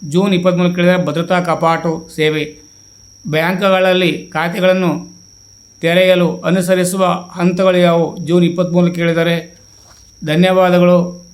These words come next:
ಆತ್ಮೀಯ ವಿದ್ಯಾರ್ಥಿಗಳೇ. ಇಲ್ಲಿಗೆ ಸಮಾಜ ವಿಜ್ಞಾನದಲ್ಲಿ ಬರುವಂತಹ ಅರ್ಧ, ಅಂದರೆ ಮೊದಲ ಭಾಗ ಒಂದು, ಭಾಗದಲ್ಲಿ ಸಂಚಿಕೆ ಮುಕ್ತಾಯವಾಯಿತು. ನಾಳಿನ ದಿನಗಳಲ್ಲಿ ಒಂಬತ್ತು ಸಂಚಿಕೆಯನ್ನು,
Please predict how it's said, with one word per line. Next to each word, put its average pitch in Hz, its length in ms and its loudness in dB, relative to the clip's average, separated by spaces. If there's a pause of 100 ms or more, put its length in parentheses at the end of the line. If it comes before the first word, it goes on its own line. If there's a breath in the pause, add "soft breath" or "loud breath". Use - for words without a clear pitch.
ಆತ್ಮೀಯ 165 220 0
ವಿದ್ಯಾರ್ಥಿಗಳೇ. 170 840 -4 (200)
ಇಲ್ಲಿಗೆ 175 240 2
ಸಮಾಜ 175 380 -2
ವಿಜ್ಞಾನದಲ್ಲಿ 175 540 0
ಬರುವಂತಹ 160 680 -2 (480 loud breath)
ಅರ್ಧ, 143 220 -4 (500)
ಅಂದರೆ 170 480 -2
ಮೊದಲ 147 240 -4
ಭಾಗ 147 260 -2
ಒಂದು, 175 340 2
ಭಾಗದಲ್ಲಿ 160 840 -2
ಸಂಚಿಕೆ 160 340 -2
ಮುಕ್ತಾಯವಾಯಿತು. 160 880 -4 (440 loud breath)
ನಾಳಿನ 165 280 0
ದಿನಗಳಲ್ಲಿ 165 720 -2 (160)
ಒಂಬತ್ತು 170 380 0
ಸಂಚಿಕೆಯನ್ನು, 170 760 -2